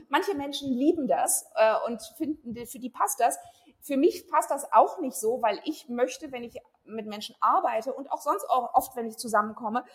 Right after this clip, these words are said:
ich f-, finde, es ist schön, was gemeinsam zu gestalten, ja, was über mich hinausgeht, ja, und was nicht nur dazu dient, dass ich mich warm und geborgen fühle. Und das alleine ist schon super wichtig, ja, aber ich möchte den nächsten Schritt gehen.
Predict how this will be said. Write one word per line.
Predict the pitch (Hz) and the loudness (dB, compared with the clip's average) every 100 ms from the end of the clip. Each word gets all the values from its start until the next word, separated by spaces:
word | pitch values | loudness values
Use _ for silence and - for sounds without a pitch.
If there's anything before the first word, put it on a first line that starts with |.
| - - - | -20 -20 -6
ich | 285 | -6
f-, | - 285 - | -6 -12 -12
finde, | 302 277 269 | -4 0 2
es | 262 | 0
ist | 247 - | -2 -4
schön, | 294 269 294 240 | -2 -2 -2 0
was | 226 | 0
gemeinsam | 233 220 214 208 | 0 -4 -4 -6
zu | 214 | -6
gestalten, | 208 196 190 196 - _ _ - 233 | 0 6 6 4 -12 _ _ -20 -4
ja, | 170 208 | 0 2
was | 233 - | 2 -2
über | 254 240 | 4 4
mich | 233 214 | 4 0
hinausgeht, | 214 202 196 226 - - - - _ | -6 0 2 4 0 -6 -16 -18 _
ja, | - 180 214 | -4 -2 -2
und | 214 | -2
was | 214 | 0
nicht | 233 302 254 | 4 2 2
nur | 240 233 214 - - - | -2 0 -2 -4 -16 -2
dazu | 214 311 - 226 | 0 0 -8 -6
dient, | 196 247 269 - - 339 254 | 0 2 2 -2 -18 -14 4
dass | 220 220 | 4 4
ich | - 269 - | -2 -2 -2
mich | 233 226 180 | -8 -8 4
warm | 196 214 208 - | 6 6 0 -8
und | 226 214 | -10 -2
geborgen | 214 202 240 233 190 | 4 12 12 10 -2
fühle. | - 170 156 170 466 - _ _ _ | -8 -6 0 0 0 -10 _ _ _
Und | 226 240 | 2 4
das | 269 277 | 4 4
alleine | 233 226 240 240 | 2 2 -2 -4
ist | - | -6
schon | 254 233 | -4 -2
super | 233 226 185 | 0 2 2
wichtig, | 214 - - - _ - - 120 | -2 -8 -18 -20 _ -12 -2 2
ja, | 208 - - | 2 0 2
aber | 220 262 240 247 | 4 6 4 2
ich | |
möchte | 247 254 254 | -6 -4 -4
den | 214 208 | -4 -2
nächsten | 208 - | -2 -4
Schritt | 202 208 - | -6 -8 -12
gehen. | 208 196 | -18 -18